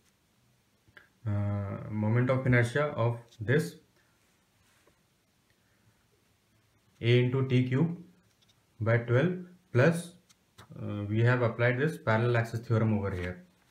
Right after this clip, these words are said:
Okay, so it will be area multiplied by the distance square,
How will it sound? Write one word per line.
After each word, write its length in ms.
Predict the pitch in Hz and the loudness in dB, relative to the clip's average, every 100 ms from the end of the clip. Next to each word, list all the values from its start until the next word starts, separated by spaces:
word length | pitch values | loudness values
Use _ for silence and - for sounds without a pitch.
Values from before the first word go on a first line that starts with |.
| _ | _
Okay, 300 | 123 131 101 - - _ | -6 -4 -6 -8 -20 _
so 440 | - 110 110 - - - | -8 -4 -4 -6 -12 -10
it 160 | 104 - | -6 0
will 140 | 120 | 0
be 280 | 127 165 - _ _ | 0 -2 -8 _ _
area 460 | - 107 117 156 - - _ | -2 2 4 2 -2 -12 _
multiplied 600 | 107 110 117 123 117 113 | 0 0 0 0 2 2
by 120 | 110 110 | 0 0
the 200 | 160 - - - | -2 -6 -12 -6
distance 440 | 107 - 120 - | -4 0 -2 -2
square, 440 | - - 92 87 | -6 -8 -6 -8